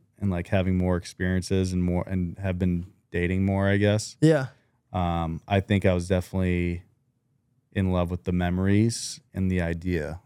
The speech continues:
Speaker 1: of having a family because I
Speaker 2: Right.
Speaker 1: didn't have that with my first.
Speaker 2: Right.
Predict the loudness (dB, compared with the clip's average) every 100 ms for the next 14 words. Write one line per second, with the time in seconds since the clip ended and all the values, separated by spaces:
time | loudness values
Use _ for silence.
0 | -12 -6 -4 -4 -6 -8 -10 -8 -10 -12
1 | -6 0 4 4 4 6 6 8 6 4
2 | -2 -6 -6 -10 -12 -14 -20 _ 2 2
3 | 2